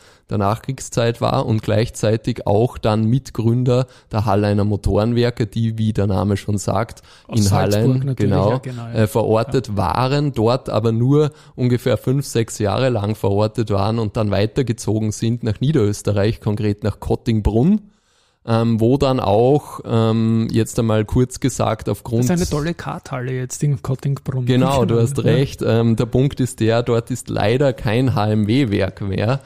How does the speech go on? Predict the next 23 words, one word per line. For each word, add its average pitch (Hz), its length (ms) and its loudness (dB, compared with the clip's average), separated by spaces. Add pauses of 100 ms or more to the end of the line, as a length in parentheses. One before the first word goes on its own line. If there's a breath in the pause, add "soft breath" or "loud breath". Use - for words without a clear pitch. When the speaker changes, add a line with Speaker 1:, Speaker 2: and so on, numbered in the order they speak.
(240 loud breath)
Speaker 1:
weil 107 260 0
auch 110 200 -2
dort, 110 500 -2
ähm, 104 540 0
aufgrund, 113 800 -2
ohne 104 280 0
jetzt 104 220 -2
dabei 101 280 -2
gewesen 107 420 -2
zu - 140 -8
sein, 101 320 -2
aber 101 100 -2
ich 95 160 -4
sage, 101 320 -2
veränderter 107 800 -2
Marktlandschaften 107 1800 -2
beziehungsweise 101 1040 0 (260 loud breath)
fehlenden 110 580 0
Demand, 110 640 0
würde 120 160 0
man 110 200 0
heute 107 280 -2
sagen, 101 460 -2